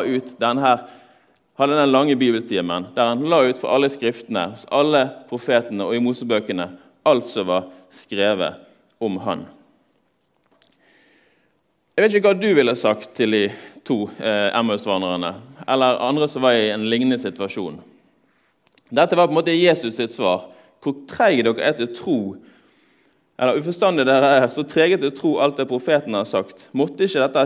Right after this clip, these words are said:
skje? Måtte ikke han lide og så gå inn til sin herlighet, og så holdt han denne bibeltimen? Jeg vet ikke hva du ville sagt. De var jo, for å si det sånn, bedrøvet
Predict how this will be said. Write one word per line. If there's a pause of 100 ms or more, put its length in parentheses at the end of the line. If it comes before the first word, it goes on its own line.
skje?
Måtte
ikke
han
lide (100)
og
så
gå
inn
til
sin
herlighet,
og
så
holdt
han
denne (120)
bibeltimen? (540)
Jeg
vet
ikke
hva
du
ville
sagt. (840)
De
var
jo,
for
å
si
det
sånn,
bedrøvet